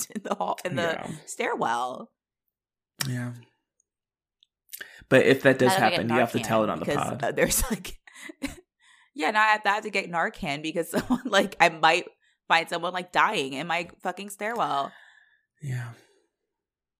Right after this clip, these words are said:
Speaker 2: It's
Speaker 1: I just wanna
Speaker 2: scary.
Speaker 1: make dinner. <laughs> Like,
Speaker 2: <laughs> I just wanna get up and make my dinner.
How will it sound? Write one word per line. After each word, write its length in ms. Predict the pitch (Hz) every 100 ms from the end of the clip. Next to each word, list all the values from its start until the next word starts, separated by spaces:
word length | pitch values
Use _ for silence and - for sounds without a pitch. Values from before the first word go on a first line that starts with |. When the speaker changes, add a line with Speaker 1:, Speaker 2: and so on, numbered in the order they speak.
| _ _ -
Speaker 2:
It's 160 | 135 160
Speaker 1:
I 80 | 175
just 80 |
wanna 120 | 220 214
Speaker 2:
scary. 40 |
Speaker 1:
make 60 | -
dinner. 500 | 196 220 107 123 -
<laughs> 40 | _ -
Like, 220 | 208 196 - - 508
Speaker 2:
<laughs> 220 | 508 -
I 60 | 254 -
just 240 | - -
wanna 200 | 139 151
get 220 | 139 127 127
up 240 | 123 -
and 140 | 147 135
make 200 | 117 -
my 120 | 160
dinner. 480 | 151 139 143 143